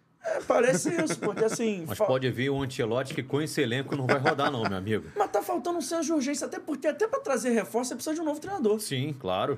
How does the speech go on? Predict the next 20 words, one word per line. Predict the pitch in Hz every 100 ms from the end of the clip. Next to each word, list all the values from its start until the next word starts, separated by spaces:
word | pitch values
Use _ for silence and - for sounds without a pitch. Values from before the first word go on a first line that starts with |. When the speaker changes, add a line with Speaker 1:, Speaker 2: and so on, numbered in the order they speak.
| -
Speaker 1:
Pro | 302
treinador | 302 240 226
aprovar, | 226 214 160 185 220
imagina | 208 208 320
que | 320
o |
Vasco | 240 247 247 262
contrata | 220 254 269
três, | 220 269 -
quatro | 254 233
jogadores, | 226 202 190
chega | 220 233
um |
novo | 233
treinador | 220 233 226
e |
fala | 233
assim: | 226
"Ah, | 254
não, | 240 208